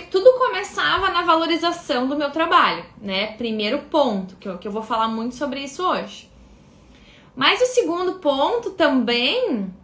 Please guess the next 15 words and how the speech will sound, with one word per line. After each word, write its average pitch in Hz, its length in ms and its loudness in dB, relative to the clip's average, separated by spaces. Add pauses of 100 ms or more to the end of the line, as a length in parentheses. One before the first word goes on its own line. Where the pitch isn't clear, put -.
(680)
era 359 420 2
que 359 120 -6
eu 349 80 0
não 359 160 -4
tinha 359 360 -4
ideia 294 500 0 (100)
como 427 420 2
abordar 233 600 4
o 208 80 -6
cliente. 180 760 -10 (1700)
Pra 320 180 4
que 359 120 -2
lado 339 360 4
eu 302 100 0
vou? 214 500 0